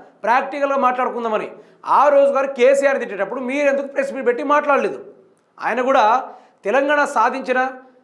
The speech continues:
పదేళ్ళు పరిపాలించిన, తెలంగాణకు స్వయంగా ఆర్థిక వ్యవస్థను క్రియేట్ చేసిన నాయకుడిని అట్లా తిట్టాడు, తిడుతుంటే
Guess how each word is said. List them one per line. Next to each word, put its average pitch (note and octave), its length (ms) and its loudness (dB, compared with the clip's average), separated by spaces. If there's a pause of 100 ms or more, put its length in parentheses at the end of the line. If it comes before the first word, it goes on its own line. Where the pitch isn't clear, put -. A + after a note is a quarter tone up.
(200)
పదేళ్ళు B3+ 360 2
పరిపాలించిన, B3 840 -2 (380)
తెలంగాణకు C4+ 560 0
స్వయంగా C#4 840 -2 (100)
ఆర్థిక C4+ 360 2
వ్యవస్థను C#4 720 2 (280)
క్రియేట్ D4 360 2
చేసిన B3 420 -6
నాయకుడిని C4 520 -4
అట్లా A#3+ 160 -6
తిట్టాడు, A3+ 420 -4
తిడుతుంటే G#3+ 760 -6